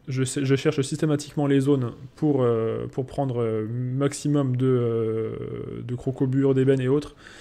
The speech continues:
J'ai fait un misplay, là, c'est que j'ai mis la projection en cac, euh, de l'Eka Flip. J'aurais mieux fait de la mettre à distance en diagonale, euh, ce qui m'aurait permis de prendre la sta-, le stack ébène distance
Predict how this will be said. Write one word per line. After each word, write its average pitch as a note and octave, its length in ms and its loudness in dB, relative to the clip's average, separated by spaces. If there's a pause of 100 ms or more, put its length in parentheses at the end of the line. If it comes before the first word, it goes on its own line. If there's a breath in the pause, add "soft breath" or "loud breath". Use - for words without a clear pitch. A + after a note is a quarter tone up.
(220 loud breath)
J'ai C#3 140 4
fait F3+ 100 6
un F#3 60 8
misplay, F#3 320 6
là, E3 160 6
c'est D#3+ 160 0
que C3+ 140 2
j'ai C3+ 100 2
mis D3 120 4
la C3+ 100 6
projection C#3+ 420 2
en C3 60 0
cac, C#3+ 400 0
euh, B2 180 2
de B2 100 0
l'Eka C3 220 2
Flip. D#3+ 200 -2
J'aurais C3 200 2
mieux C#3+ 140 2
fait D3+ 160 0
de D3 60 -4
la C#3 60 4
mettre C#3 220 0
à C3+ 40 2
distance C#3+ 340 -2
en C#3 40 0
diagonale, C3 460 2 (800 soft breath)
euh, A2+ 100 -2
ce - 80 -8
qui - 80 -2
m'aurait C#3 200 4
permis D#3 160 4
de E3 40 0
prendre D3 160 2
la C3 60 4
sta-, C#3 320 4
le C#3 100 4
stack E3+ 220 2
ébène D#3 200 6
distance D3 440 -2